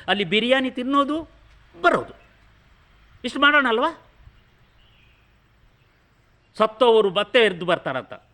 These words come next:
ನಿಮ್ಮ, ಆ, ನಾಯಕಿ ಇಂದಿರಾ ಗಾಂಧಿಯವನ್ನ ಕೊಂದಾಗ ಯಾರ ಸರ್ಕಾರ ಇದ್ದಿದ್ದು? ಕಾಂಗ್ರೆಸ್ ಸರ್ಕಾರ ಅಲ್ವಾ? ಭದ್ರತಾ ವ್ಯವಸ್ಥೆ ಎಲ್ಲಿ ಹೋಗಿತ್ತು? ಅದು ವೈಫಲ್ಯ ಅಲ್ವಾ? ರಾಜೀವ್ ಗಾಂಧಿ ಅವರನ್ನ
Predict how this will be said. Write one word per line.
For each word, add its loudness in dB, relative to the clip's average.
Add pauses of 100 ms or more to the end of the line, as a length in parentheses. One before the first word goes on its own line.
(540)
ನಿಮ್ಮ, 2 (640)
ಆ, -6 (1080)
ನಾಯಕಿ 0
ಇಂದಿರಾ 0
ಗಾಂಧಿಯವನ್ನ -4 (320)
ಕೊಂದಾಗ 0 (340)
ಯಾರ 2
ಸರ್ಕಾರ -2
ಇದ್ದಿದ್ದು? -8 (260)
ಕಾಂಗ್ರೆಸ್ 2
ಸರ್ಕಾರ -6
ಅಲ್ವಾ? -12 (200)
ಭದ್ರತಾ -2
ವ್ಯವಸ್ಥೆ 0
ಎಲ್ಲಿ -2
ಹೋಗಿತ್ತು? -4 (220)
ಅದು -4
ವೈಫಲ್ಯ 2
ಅಲ್ವಾ? -4 (1700)
ರಾಜೀವ್ 4
ಗಾಂಧಿ 2
ಅವರನ್ನ 0